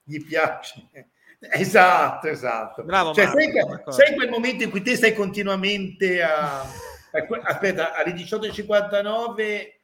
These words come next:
Speaker 1: eh, quella è scuola Lotito, sbagliando anche i fax, per chi se la ricordasse. Eh, no, ci ha salvato Reino.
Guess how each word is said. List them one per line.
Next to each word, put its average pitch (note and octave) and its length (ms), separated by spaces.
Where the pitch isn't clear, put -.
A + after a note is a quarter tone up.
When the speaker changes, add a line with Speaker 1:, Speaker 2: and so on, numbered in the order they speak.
Speaker 1:
eh, - 320
quella F#3 180
è - 40
scuola D3 240
Lotito, B2+ 720
sbagliando F3+ 540
anche E3+ 180
i D3+ 80
fax, A#2+ 580
per C#3 140
chi - 160
se - 140
la C3+ 120
ricordasse. C3+ 840
Eh, A3+ 40
no, - 300
ci - 140
ha - 20
salvato C3 460
Reino. A2+ 460